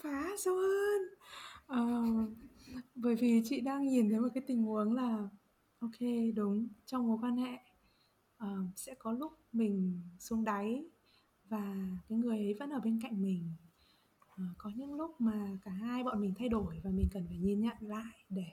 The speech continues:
làm quen lại nhau. Ờ, nó có, sẽ có những cái khó khăn, nó sẽ có những cái sự thay đổi. Nhưng mà chị đang nghĩ đến một cái tình huống là, nhưng mà người ta vẫn ở lại. Vậy thì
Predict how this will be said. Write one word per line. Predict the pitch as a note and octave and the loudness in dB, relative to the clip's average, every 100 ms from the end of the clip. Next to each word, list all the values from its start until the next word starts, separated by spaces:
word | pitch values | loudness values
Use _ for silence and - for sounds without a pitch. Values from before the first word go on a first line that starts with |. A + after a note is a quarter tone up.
| - - - - | -16 -20 -10 -4
làm | G#3+ | -4
quen | G#3+ C#4 | -2 -6
lại | C#4 B3 | -4 -2
nhau. | B3 C4+ C#4+ - _ _ - - - _ _ | -2 -2 -8 -12 _ _ -20 -20 -20 _ _
Ờ, | A3+ G#3 G3 F#3+ F#3+ F#3+ G#3 _ _ - - _ | -10 -8 -6 -4 -4 -4 -10 _ _ -20 -20 _
nó | D4 | -10
có, | D4 | -8
sẽ | E4+ - | -10 -6
có | C4+ | -4
những | D4 D4+ | -4 -6
cái | D4+ | -8
khó | - B3+ | -2 -4
khăn, | B3 D#4+ D#4+ - - | -2 -6 -6 -10 -8
nó | C#4 | -8
sẽ | C#4 D#4 D4 D4+ E4 _ - | -6 -6 -6 -6 -8 _ -4
có | A#3 A#3 D4 | -2 -2 -6
những | C#4+ | -8
cái | C#4 | -8
sự | C#4 A#3+ | -6 -8
thay | B3+ A#3 | -2 0
đổi. | G#3+ - - _ _ _ _ _ _ _ _ - - - - - - | 0 -2 -18 _ _ _ _ _ _ _ _ -20 -18 -14 -12 -14 -6
Nhưng | D#4+ | 0
mà | D4+ A3+ | 0 0
chị | C#4+ A#3 | -4 -4
đang | D4+ D#4+ | -4 -2
nghĩ | E4+ F#4 G4+ | 2 2 2
đến | G4+ | 0
một | C4+ | 0
cái | B3 B3 | -2 0
tình | A#3+ | 2
huống | G3+ G3+ G3+ A3+ | 2 2 0 0
là, | D4 B3+ G3 - - _ _ _ _ _ _ _ | 0 0 -2 -6 -14 _ _ _ _ _ _ _
nhưng | F4 E4+ | -2 2
mà | |
người | C4+ A3+ | 2 2
ta | B3 C#4+ | 0 -2
vẫn | D#4+ | -4
ở | E4 G#3+ F3+ | -2 -2 -2
lại. | G3 G3 - _ _ _ _ _ _ _ _ _ _ _ _ | -4 -6 -18 _ _ _ _ _ _ _ _ _ _ _ _
Vậy | C4 F#3+ | -4 -4
thì | - A3 G3 | -2 0 -2